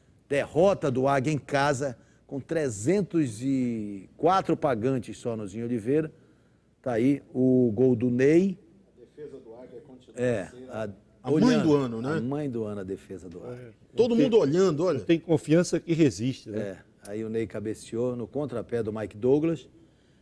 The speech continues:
Speaker 1: Aí o Daniel empatou logo na sequência, isso era o início do jogo,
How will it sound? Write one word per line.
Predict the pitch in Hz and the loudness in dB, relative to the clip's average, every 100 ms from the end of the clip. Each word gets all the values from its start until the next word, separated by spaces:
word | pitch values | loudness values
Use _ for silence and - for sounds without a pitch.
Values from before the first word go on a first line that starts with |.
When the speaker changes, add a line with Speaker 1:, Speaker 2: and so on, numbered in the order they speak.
| _ | _
Speaker 1:
Aí | 107 143 | 0 4
o | 160 | 4
Daniel | 180 170 175 | 4 4 2
empatou | 165 170 156 185 | 2 0 0 0
logo | 208 277 269 | 2 2 2
na | 247 208 | 0 0
sequência, | - 147 151 175 160 175 | -2 -2 -2 -4 -4 -6
isso | 151 180 | -6 -6
era | 170 160 | -4 -6
o | |
início | 160 202 208 160 | -4 -2 -2 -2
do | 127 | -4
jogo, | 110 127 147 143 123 | 0 0 0 -4 -10